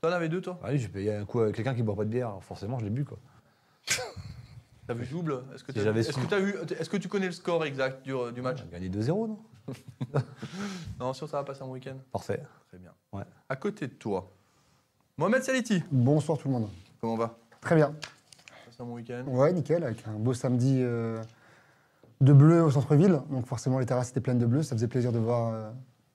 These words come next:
Speaker 3: cet engouement et cette, euh, cette ferveur strasbourgeoise. Et puis un dimanche sportif où j'ai couru les dix kilomètres de, de Hurt,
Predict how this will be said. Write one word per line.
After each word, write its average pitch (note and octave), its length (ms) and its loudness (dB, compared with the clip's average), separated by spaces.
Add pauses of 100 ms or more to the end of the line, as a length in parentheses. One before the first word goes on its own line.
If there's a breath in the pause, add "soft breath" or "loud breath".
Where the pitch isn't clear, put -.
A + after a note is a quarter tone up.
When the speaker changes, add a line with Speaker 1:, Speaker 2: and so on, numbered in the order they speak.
(140)
Speaker 3:
cet B2 120 -6
engouement B2+ 440 0
et A#2+ 40 -4
cette, - 280 -8
euh, A2+ 300 -4
cette A#2 200 -8
ferveur B2 460 0 (200 loud breath)
strasbourgeoise. C3+ 500 2
Et C3+ 60 0
puis B2+ 160 -4
un A#2+ 60 0
dimanche B2 420 0
sportif D3 460 -4
où C3+ 40 -2
j'ai A#2 200 0 (520 soft breath)
couru C3+ 240 0
les B2 60 4
dix A#2+ 80 2
kilomètres B2+ 340 2
de, A#2 340 0
de A#2 160 0
Hurt, - 360 -8